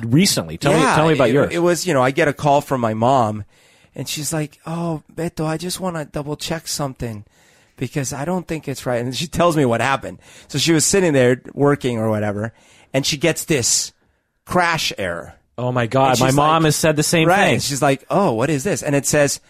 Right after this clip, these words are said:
Speaker 2: you know, and it says, "Oh, click here for the Microsoft solution," or something like that. And she's like, "Okay." So she clicked the button, which I was like, "Mom, what?"
Speaker 1: Oh,
Speaker 2: So
Speaker 1: mine's,
Speaker 2: she
Speaker 1: mine's worse than this.
Speaker 2: So she clicked the button, and then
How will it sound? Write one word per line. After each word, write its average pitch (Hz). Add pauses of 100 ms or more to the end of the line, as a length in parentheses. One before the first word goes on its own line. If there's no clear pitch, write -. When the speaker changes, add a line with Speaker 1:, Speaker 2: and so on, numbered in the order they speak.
(240)
Speaker 2:
you 143
know, 123
and 131
it 135
says, 131
"Oh, 175
click 180
here 190
for -
the 147
Microsoft 139
solution," 131
or 170
something 170
like 170
that. 190 (420)
And 139
she's 156
like, 151
"Okay." 170
So 165 (320)
she -
clicked 294
the 285
button, 269
which 240
I 269
was 254
like, 262 (460)
"Mom, 269
what?" 370 (120)
Speaker 1:
Oh, 135
Speaker 2:
So 131
Speaker 1:
mine's, 143
Speaker 2:
she -
Speaker 1:
mine's 123
worse 107
than 95
this. 85
Speaker 2:
So 175
she 170
clicked 214
the 214
button, 127
and 139
then 147